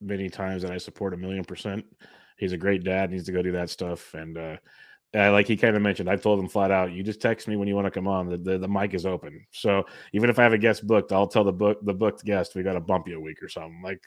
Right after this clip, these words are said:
Toby gets the spot back for Monday or Tuesday anytime he wants it. So it's, it has been a privilege. I get to call you friend, not just co-host.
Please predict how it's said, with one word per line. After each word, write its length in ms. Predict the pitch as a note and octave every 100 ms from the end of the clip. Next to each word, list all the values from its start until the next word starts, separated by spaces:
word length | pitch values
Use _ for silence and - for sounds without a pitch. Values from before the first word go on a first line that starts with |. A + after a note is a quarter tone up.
| -
Toby 280 | A#2+ A#2 B2
gets 200 | B2 -
the 80 |
spot 280 | A2 B2+ G#2+
back 240 | G2+ G2+ F#2 _ - _
for 100 | -
Monday 280 | F#2 G#2 G#2
or 40 | G2+
Tuesday 360 | - G2+ F#2
anytime 280 | F#2+ F#2 F#2+
he 60 | F2+
wants 300 | F2+ F2 -
it. 160 | E2+
So 200 | - F#2+
it's, 140 | F#2 -
it 120 | G2
has 200 | G2 G#2+
been 120 | G#2
a 40 | G2
privilege. 440 | A2 G#2+ G#2 F#2+
I 40 |
get 100 | F#2
to 40 | -
call 140 | G#2
you 80 | F2+
friend, 340 | - G2+ G2 F#2
not 180 | F#2 F2+
just 260 | F#2 F2+
co-host. 500 | - F#2 F#2+ A2 -